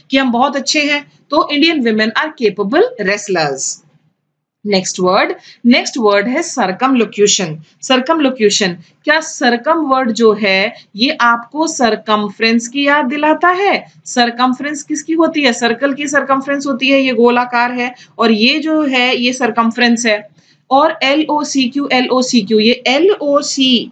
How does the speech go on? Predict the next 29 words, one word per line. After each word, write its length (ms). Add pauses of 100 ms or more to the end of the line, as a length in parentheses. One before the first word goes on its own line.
एलओक्यूयूआई, 1800
ये 180
जिसमें 420
भी 120
आ 140
जाएगा 580
ये 120
बोलने 420
से 160
संबंधित 560
हो 80
जाएगा। 520 (420)
तो 160
घुमा 560
फिरा 440
कर 260
गोल 480
गोल 360
बोलना, 600 (320)
इसको 280
हम 160
क्या 140
कहते 300
हैं? 120
इसको 220
हम 160
कहते 360
हैं 140
circumlocution। 1080